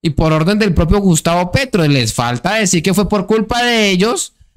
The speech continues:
Por culpa no, porque yo creo que esto lo hicieron a propósito. Ellos querían dejar a Barranquilla sin Juegos Panamericanos, que para que los Char no se llevaran los créditos de esto. Como Gustavo Petro quiere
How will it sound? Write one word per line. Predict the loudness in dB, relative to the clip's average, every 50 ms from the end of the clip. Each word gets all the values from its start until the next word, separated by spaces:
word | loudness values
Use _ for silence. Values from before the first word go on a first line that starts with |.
| -20 _ _ _ _ _ _ _
Por | 0 2 2
culpa | 2 0 0 0 -2 -2 -2
no, | 0 0 -2 -2
porque | -2 -2 -2 0 0
yo | 0 0 2
creo | 2 0 0 0
que | 0 0
esto | 0 0 0 0
lo | 2 4
hicieron | 4 4 4 4 2 2 2 2 0 0 -2 -2
a | -4 -4 -2 0
propósito. | 0 0 0 0 0 2 2 2 2 2 2 2 2 2
Ellos | 4 4 2 0
querían | 0 0 2 2 2 0 0 0 -2
dejar | -2 -2 -2 -2 -2
a | -2
Barranquilla | -2 -2 -2 -2 -2 -2 -2 0 0 0 0 0 0 -2 -2 -6 _ _ -20 -20 -20 _ _
sin | -2 0 0 2 2 0 0 -4 -8 _ _
Juegos | -2 0 2 2 2 0 0 0
Panamericanos, | -2 -2 -4 -2 -2 0 0 0 0 0 0 0 0 0 0 0 0 0
que | -2 -2
para | -2 -2 -2 -2 -2 -2
que | -2 -2
los | 0 0 0 -2 -2
Char | -2 -4 -2 -2 -2 -2 -2
no | -2 0 0
se | 0 0 0
llevaran | 0 2 2 2 2 0 0 0 -2 -2 -4 -6 -8 _ _ _ _ _ _ _ -12 -4
los | 0 2 2 2 2 0 -2
créditos | -2 -2 0 0 0 0 2 0 0 2 2 2 2 4
de | 4 4 4 2
esto. | 2 2 0 0
Como | 2 2 2 2
Gustavo | 2 0 0 0 0 -2 -2 -2 -2 -2
Petro | -2 -2 -2 -2 -2 -2 -2 -2
quiere | -2 0 0 0 0 0 -2 -4 -8 _ _